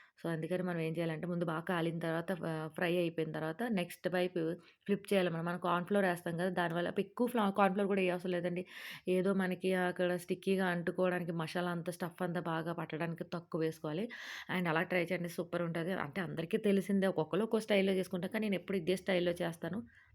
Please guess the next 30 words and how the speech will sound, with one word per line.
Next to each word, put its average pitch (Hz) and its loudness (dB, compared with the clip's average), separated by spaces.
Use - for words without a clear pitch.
మా 170 -2
పిల్లలకు 170 0
ఇదే 165 2
ఇష్టం. 170 -4
చికెన్ 180 0
ఫ్రై 180 2
కూడా 180 0
ఇలాగే 160 0
చేస్తాను. 165 -4
అంతే 170 -2
మసాలా 165 -4
ఏముండదు. 175 -2
ఆయిల్ 165 0
కూడా 175 0
వేస్ట్ 160 -2
అవ్వదు. 160 -4
మాకు 165 -8
ఇష్టమైంది 160 -4
ఇలాగా. 156 -4
And 180 -2
పిల్లలందరూ 180 4
కూడా 175 4
ఇంట్లోనే 175 2
ఉన్నారు 160 0
కదా! 165 2
And 165 0
ఒకటే 170 2
గోల 170 4
గోల 180 2
ఆటలనమాట. 170 0